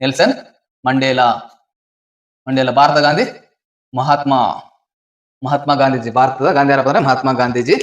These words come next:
ಅದೇ ರೀತಿ ಆಫ್ರಿಕಾದ ಗಾಂಧಿ ಯಾರಪ್ಪ ಅಂದ್ರೆ ನೆಲ್ಸನ್ ಮಂಡೇಲಾ. ಅದೇ ರೀತಿ ಬಿಹಾರದ ಗಾಂಧಿ ಯಾರಪ್ಪ ಅಂದ್ರೆ ರಾಜೇಂದ್ರ ಪ್ರಸಾದ್. ಅದೇ ರೀತಿ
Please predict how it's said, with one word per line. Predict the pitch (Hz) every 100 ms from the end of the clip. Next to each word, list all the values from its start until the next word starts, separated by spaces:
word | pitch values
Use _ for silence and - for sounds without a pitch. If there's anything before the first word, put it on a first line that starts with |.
| - -
ಅದೇ | 135
ರೀತಿ | 135
ಆಫ್ರಿಕಾದ | 131 143 139
ಗಾಂಧಿ | 131 131
ಯಾರಪ್ಪ | 127
ಅಂದ್ರೆ | 160 139
ನೆಲ್ಸನ್ | 123 135
ಮಂಡೇಲಾ. | 131 131 143 220
ಅದೇ | 135
ರೀತಿ | 139 131
ಬಿಹಾರದ | 139 135 131
ಗಾಂಧಿ | 131
ಯಾರಪ್ಪ | 127 123
ಅಂದ್ರೆ | 202 - - 127
ರಾಜೇಂದ್ರ | 131 131 127
ಪ್ರಸಾದ್. | 151 143
ಅದೇ | 139
ರೀತಿ | 139